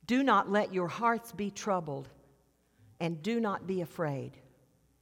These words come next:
Now, I just wanna pause right there for a second. I know the scripture goes on, and I'll read the rest of it.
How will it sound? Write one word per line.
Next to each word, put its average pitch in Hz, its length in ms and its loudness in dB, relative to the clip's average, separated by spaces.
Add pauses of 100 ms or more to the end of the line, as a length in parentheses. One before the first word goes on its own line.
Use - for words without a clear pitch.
(380)
Now, 208 140 0
I - 80 -2
just 214 140 -4
wanna 240 140 2
pause 220 320 4
right 240 160 0
there 208 140 0
for 196 160 -4
a 180 60 -2
second. 165 440 -2
I 156 60 -4
know 170 160 0
the 165 100 -4
scripture 180 380 -6
goes 170 200 -2
on, 156 180 -2
and 147 80 -2
I'll 143 120 0
read 156 200 -6
the 165 60 -8
rest 160 260 -4
of 147 80 -14
it. 139 120 -8